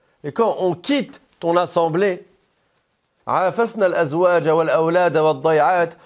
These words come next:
On se distrait avec l'épouse, les enfants, le travail. نسينا كثيرا. On se met à oublier beaucoup. فقال رسول الله صلى الله عليه وسلم.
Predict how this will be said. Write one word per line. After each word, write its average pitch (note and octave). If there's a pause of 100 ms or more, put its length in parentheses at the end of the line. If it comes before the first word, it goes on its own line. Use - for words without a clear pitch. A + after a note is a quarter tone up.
(220)
On D3
se E3
distrait E3
avec D3+
l'épouse, D3+
les C#3
enfants, F3+
le D3
travail. E3 (680)
نسينا A#3+
كثيرا. A3 (840)
On B2+
se D3
met F3
à D3
oublier F3+
beaucoup. F3+ (520)
فقال D#3+
رسول C#3+
الله C#3
صلى C3+
الله B2+
عليه A#2+
وسلم. G2+